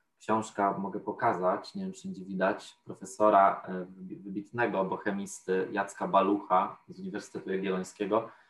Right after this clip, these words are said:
który wydał taką książkę właśnie, nie pisaną bardzo uczenie, ale, e, taka popularno-naukowa po prostu, jest świetna, więc polecam chociażby takie.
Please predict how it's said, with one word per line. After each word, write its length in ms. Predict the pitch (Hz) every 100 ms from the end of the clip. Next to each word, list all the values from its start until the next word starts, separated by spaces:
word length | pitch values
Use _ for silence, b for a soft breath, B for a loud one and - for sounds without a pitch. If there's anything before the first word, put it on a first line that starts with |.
| - -
który 180 | 104
wydał 220 | 101 104 101
taką 220 | - 98
książkę 380 | - 110 - 101
właśnie, 480 | 104 - 104 98 107
nie 140 | 120
pisaną 400 | 120 107 107 104
bardzo 320 | 98 101 101
uczenie, 520 | 110 - 175 143 131 -
ale, 600 | 117 117 113 113 113 110
e, 220 | 107 107
taka 340 | 110 - 110
popularno-naukowa 800 | 107 117 143 127 123 110 - 101
po 160 | - 87
prostu, 340 | - - -
jest 280 | 101 98 -
świetna, 600 | - 117 104 92 87 95
więc 160 | 98 95
polecam 500 | - 104 - 95 90
chociażby 340 | 92 98 95 101
takie. 320 | 107 110